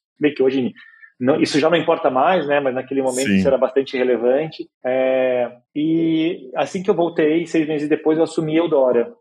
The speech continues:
Speaker 1: A Eudora era uma operação pequena ainda, ela tinha dois anos de, de vida, era uma startup do Grupo Boticário, então foi a primeira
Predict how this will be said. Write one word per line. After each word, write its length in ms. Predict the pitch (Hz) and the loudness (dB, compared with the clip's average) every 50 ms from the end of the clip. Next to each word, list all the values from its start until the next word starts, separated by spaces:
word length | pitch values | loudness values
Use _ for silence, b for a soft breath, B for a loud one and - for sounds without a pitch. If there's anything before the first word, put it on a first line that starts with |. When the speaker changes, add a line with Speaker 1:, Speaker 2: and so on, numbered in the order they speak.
| _ - | _ -6
Speaker 1:
A 40 | 131 | -4
Eudora 420 | 123 120 139 139 139 143 143 - - | -2 0 2 2 2 2 2 0 0
era 160 | 135 131 139 | 0 0 2
uma 120 | 135 131 | 2 0
operação 320 | 131 139 135 127 - 143 131 | 0 2 0 0 0 -2 -6
pequena 440 | - 135 - - 139 147 160 156 | -6 -8 -6 -2 0 0 2 2
ainda, 200 | 135 139 160 175 | 0 0 0 0
ela 120 | 151 123 113 | 2 0 0
tinha 220 | - - 135 123 | -2 -2 -4 -4
dois 280 | 113 113 127 139 139 123 | 0 0 0 2 2 2
anos 300 | 127 131 131 131 117 110 | 2 2 2 0 -2 -2
de, 340 | 113 113 110 107 107 107 104 | 0 0 0 0 0 -2 -4
de 200 | 104 107 104 101 | -4 -4 -4 -2
vida, 480 | 98 120 131 151 151 160 180 180 175 180 - | -2 0 0 2 2 2 0 0 0 -2 0
era 180 | 123 120 117 | 0 2 2
uma 140 | 117 120 120 | 2 2 2
startup 600 | 110 - - 123 117 - - 123 135 156 156 - - | 0 0 0 -2 -2 0 0 2 2 2 0 -2 -6
do 100 | 127 117 | -8 -8
Grupo 240 | - 120 - _ - - | -8 -8 -12 _ -6 -6
Boticário, 600 | - - - - - 294 117 123 139 143 151 139 | -6 -6 -6 -4 0 2 2 4 4 2 0 -2
então 180 | 123 - 120 - | -4 -6 -8 -4
foi 100 | - 123 | -4 -4
a 20 | |
primeira 460 | - - 123 120 123 139 - 180 - | -2 -4 -4 -2 0 0 0 0 -2